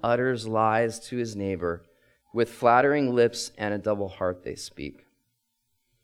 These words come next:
Psalms like Psalm twelve, um, teach us that it's not only okay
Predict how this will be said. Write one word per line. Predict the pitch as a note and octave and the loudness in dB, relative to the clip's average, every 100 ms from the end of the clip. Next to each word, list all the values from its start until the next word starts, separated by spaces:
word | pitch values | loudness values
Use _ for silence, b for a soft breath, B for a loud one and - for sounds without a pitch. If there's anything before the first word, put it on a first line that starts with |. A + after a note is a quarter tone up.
| _ _ _ _ _ _ _ _ | _ _ _ _ _ _ _ _
Psalms | - - D3+ E3+ | 0 4 4 6
like | F#3 D#3 | 4 4
Psalm | - C#3+ B2 | 4 2 2
twelve, | - B2 A#2 C3+ D3+ C#3 - | -2 6 8 8 4 0 -10
um, | A#2+ A2+ F#2+ | -4 -4 -4
teach | - C3+ | -6 -2
us | C#3+ B2+ | -2 -2
that | A#2+ | -2
it's | G#2+ - | -2 2
not | C#3 | 4
only | G#3 G3 D3 | 4 2 2
okay | A2+ - B2+ B2 D3+ E3 | 2 -2 -2 0 0 -4